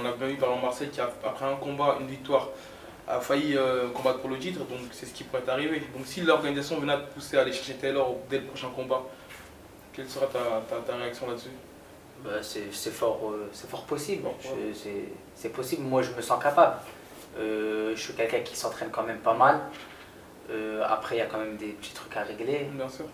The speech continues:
Speaker 2: Mon hygiène de vie, et cetera.
Speaker 1: Ouais.
Speaker 2: Mais je me sens capable de, de, de pouvoir, euh, faire un, un beau fight avec, euh, Tyler.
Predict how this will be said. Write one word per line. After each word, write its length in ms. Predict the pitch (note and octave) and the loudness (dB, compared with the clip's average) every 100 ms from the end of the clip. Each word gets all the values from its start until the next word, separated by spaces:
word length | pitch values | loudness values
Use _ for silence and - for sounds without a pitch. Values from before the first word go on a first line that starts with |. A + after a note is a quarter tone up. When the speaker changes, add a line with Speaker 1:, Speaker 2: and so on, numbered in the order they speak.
| - | -12
Speaker 2:
Mon 140 | A2 A2 | -10 -8
hygiène 320 | G#2+ G#2+ G#2+ | -6 -6 -6
de 80 | A2 | -6
vie, 260 | G#2 G#2+ | -6 -6
et 60 | G#2+ | -8
cetera. 420 | - - - A2 C3 | -10 -10 -4 2 4
Speaker 1:
Ouais. 120 | C3+ G#2+ - - - | 4 0 -4 -8 -10
Speaker 2:
Mais 640 | A2 A2 G#2+ A2 G#2+ A2 | -6 -4 -2 0 0 -2
je 200 | A2 - A#2 A2+ | -2 -4 -6 -8
me 80 | A2 | -8
sens 520 | - B2+ A#2 A2+ A2 - | -4 -2 0 0 -2 -2
capable 380 | A#2 B2+ A#2+ | 0 2 2
de, 80 | G#2+ | 0
de, 1300 | G#2 E2+ - - - - - - - - - - - | -6 -8 -10 -14 -16 -14 -14 -16 -18 -20 -20 -18 -12
de 40 | A2 | -10
pouvoir, 400 | - A2+ G#2+ G2+ G2+ | -6 -2 -2 -2 -6
euh, 60 | - - - - - - - - | -8 -10 -14 -18 -20 -20 -20 -8
faire 140 | A2+ G2+ G2+ - - | -6 -4 -6 -8 -8
un, 40 | A2 | -8
un 20 | |
beau 140 | A2 | -4
fight 280 | - A2+ A2 | -4 -4 -4
avec, 280 | - B2+ - | -6 -8 -10
euh, 20 | G#2+ G2+ | -10 -6
Tyler. 300 | A2 A2+ | -2 2